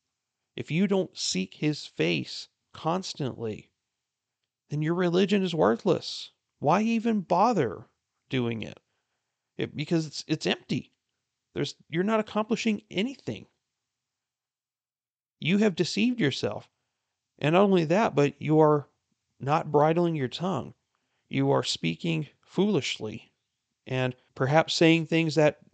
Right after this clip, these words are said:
do not honor God in any way. But thank God that he gives us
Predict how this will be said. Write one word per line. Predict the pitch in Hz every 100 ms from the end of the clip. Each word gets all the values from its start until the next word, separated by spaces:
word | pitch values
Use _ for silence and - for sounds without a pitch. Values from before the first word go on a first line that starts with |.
| 127
do | 135
not | 151 220 -
honor | 110 110 107
God | 104 98 101 -
in | 123
any | 127 139
way. | 156 160 - _ _ _ _ _ _ _ _ _ _ _ _ _ _
But | 123
thank | 131 202 240 -
God | 151 135 127 123
that | 117 -
he | 131
gives | 117 123 123 117
us | 117 113 -